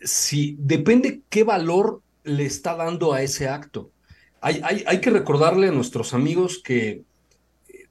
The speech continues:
lo, lo que, lo que explicaban, por ejemplo, los estructural funcionalistas como Claude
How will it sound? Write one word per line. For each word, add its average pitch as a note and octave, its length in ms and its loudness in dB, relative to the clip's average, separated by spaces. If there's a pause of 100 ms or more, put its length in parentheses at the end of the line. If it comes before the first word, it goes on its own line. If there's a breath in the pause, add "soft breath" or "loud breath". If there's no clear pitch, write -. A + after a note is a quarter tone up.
(300)
lo, D3 300 0
lo C#3 180 4
que, D3 200 4
lo D3 180 4
que D3 80 0
explicaban, F#3 600 2
por C#3+ 140 2
ejemplo, D#3+ 400 0
los C3+ 260 0
estructural D3 520 0
funcionalistas C3+ 840 0
como A2 300 -6
Claude D#3 220 2